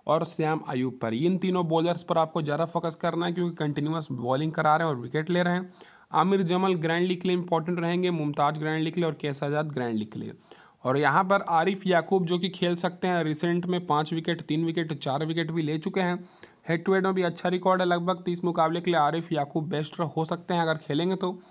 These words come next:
बाकी का मैंने यहाँ पर रिसेंट रिकॉर्ड लिख रखा है, जो प्लेयर नहीं खेल रहे हैं, बेंच पर बैठे हुए हैं, वो भी आप लोग देख सकते हैं। तो ये होगी दोस्तों यहाँ पर हमारी पूरी डिटेल एनालिसिस। अब इसके बाद हम लोग डायरेक्ट बात कर लेते हैं अब टीम कॉम्बिनेशन के ऊपर।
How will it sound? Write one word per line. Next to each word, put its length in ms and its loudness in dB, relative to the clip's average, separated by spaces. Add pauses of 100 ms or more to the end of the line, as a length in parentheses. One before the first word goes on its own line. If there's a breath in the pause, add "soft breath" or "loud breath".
(420 loud breath)
बाकी 260 4
का 100 0
मैंने 240 2
यहाँ 280 2
पर 240 0
रिसेंट 360 -4
रिकॉर्ड 320 0
लिख 160 -2
रखा 220 0
है, 60 2
जो 140 0
प्लेयर 260 -4
नहीं 220 -2
खेल 220 0
रहे 140 0
हैं, 80 0
बेंच 260 -4
पर 140 -2
बैठे 260 0
हुए 100 0
हैं, 60 -2
वो 100 -2
भी 120 -2
आप 180 0
लोग 140 -2
देख 180 -2
सकते 280 -2
हैं। 160 2
तो 600 -6
ये 60 6
होगी 240 4
दोस्तों 300 2
यहाँ 100 4
पर 100 2
हमारी 240 2 (120)
पूरी 300 4
डिटेल 340 0
एनालिसिस। 600 -4 (500 soft breath)
अब 180 4
इसके 240 0
बाद 120 6
हम 140 6
लोग 160 2
डायरेक्ट 280 2
बात 240 0
कर 140 2
लेते 240 0
हैं 80 2
अब 200 -4
टीम 200 2
कॉम्बिनेशन 640 0
के 120 -2
ऊपर। 300 -4